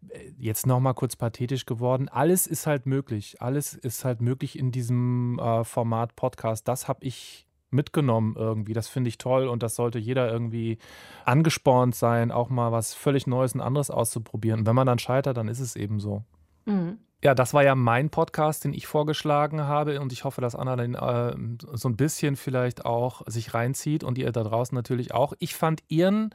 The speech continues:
Speaker 1: Vorschlag auch ganz toll, muss ich sagen. Also diese New York Times Produktion, Rabbit Hole,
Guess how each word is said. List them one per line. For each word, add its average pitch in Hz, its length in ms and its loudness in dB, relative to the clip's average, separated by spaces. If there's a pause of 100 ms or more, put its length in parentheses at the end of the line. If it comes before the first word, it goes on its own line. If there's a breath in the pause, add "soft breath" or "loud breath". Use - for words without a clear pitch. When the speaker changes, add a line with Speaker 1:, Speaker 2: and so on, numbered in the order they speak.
(440 loud breath)
Speaker 1:
Vorschlag 160 600 0
auch 175 300 0
ganz 123 280 0
toll, 110 240 -4
muss 113 180 -4
ich 110 100 -10
sagen. 110 220 -4
Also 123 200 0
diese 127 260 0
New 131 120 4
York 127 200 2
Times 135 400 -4
Produktion, 160 640 -2
Rabbit 123 400 0
Hole, 180 400 2